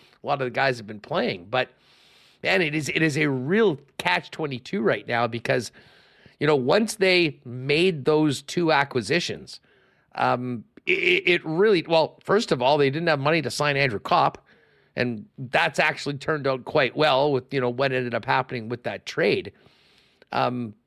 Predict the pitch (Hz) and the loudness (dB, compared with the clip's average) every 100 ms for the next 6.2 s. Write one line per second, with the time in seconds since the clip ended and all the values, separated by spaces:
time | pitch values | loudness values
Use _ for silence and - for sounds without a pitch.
0 | _ _ _ _ 151 139 135 139 135 135 | _ _ _ _ 0 0 0 0 0 2
1 | 170 208 160 156 135 131 113 98 - 185 | 2 2 2 2 0 0 -2 -8 -2 2
2 | 226 - - - - - _ _ _ _ | 2 -2 -16 -20 -20 -20 _ _ _ _
3 | 143 - 240 - 180 147 143 135 143 165 | -10 -4 -4 -2 -2 -2 -2 -6 -4 -4
4 | 156 139 175 165 131 - 139 135 - 143 | -4 -2 -2 -2 -4 -8 -8 -10 -8 -8
5 | 143 139 117 123 127 - - 92 92 - | -4 -4 -4 -2 -2 -2 -4 -6 -10 -8
6 | - 107 | -2 -2